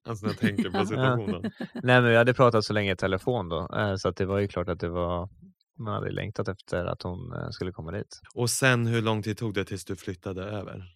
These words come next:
Speaker 3: Vi, eh, så när, eh, efter den här veckan i New York, efter säsongen, då skulle jag spela V M. Eh, så då åkte jag till Tjeckien direkt. Var där i tre veckor. Sen när jag kom därifrån så,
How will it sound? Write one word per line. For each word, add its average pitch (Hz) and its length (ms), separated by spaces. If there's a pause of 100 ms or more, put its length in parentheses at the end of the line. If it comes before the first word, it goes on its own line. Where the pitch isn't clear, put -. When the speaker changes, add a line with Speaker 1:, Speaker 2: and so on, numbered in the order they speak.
(220)
Speaker 3:
Vi, 113 500
eh, 117 760
så 117 220
när, 110 800
eh, 107 60 (260)
efter 117 220
den 113 60
här 127 80
veckan 113 680 (580)
i 104 140
New 101 120
York, 104 320
efter 104 260
säsongen, 104 480
då 101 80
skulle 104 200
jag 98 120
spela 90 260
V 92 280
M. 98 200 (360)
Eh, 101 200
så - 160
då 104 60
åkte 98 160
jag 92 100
till 92 100
Tjeckien 101 420
direkt. 98 320 (640)
Var 107 140
där 101 120
i 98 80
tre 101 180
veckor. 98 480 (340)
Sen 110 240
när 104 80
jag 101 80
kom 104 160
därifrån 98 560
så, 95 400